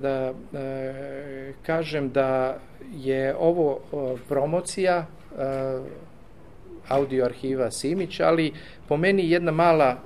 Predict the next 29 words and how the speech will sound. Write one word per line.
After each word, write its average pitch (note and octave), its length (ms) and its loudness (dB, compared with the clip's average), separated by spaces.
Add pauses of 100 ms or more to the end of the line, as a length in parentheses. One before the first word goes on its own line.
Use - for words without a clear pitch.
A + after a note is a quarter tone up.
(120)
e, B2+ 260 -2
svečanost C3 640 -2
na G#2+ 180 -2 (440)
prigodnom G#2 460 -4
mestu. G2+ 400 -10 (360)
Mi E3 120 -4
zapravo E3 420 0
smo D3 180 -10
se C#3 160 0
ovde, C#3+ 360 2 (180)
e, A#2 280 -2 (140)
mi C#3+ 300 -6
ovde C3 460 0
i A2+ 140 -4
vi C#3+ 340 -6 (300)
okupili D#3 680 0
da, C3 360 6 (360)
da B2+ 300 4
u C3+ 80 0
stvari E3 280 2
proslavimo G#2+ 720 -4
ovo. - 280 -14 (1160)
I, B2+ 400 -2 (720)
i C3+ 160 -4
to E3+ 300 6
je C#3+ 400 6
zaista, D#3 420 4
e, C3 720 2
razlog, C3 600 0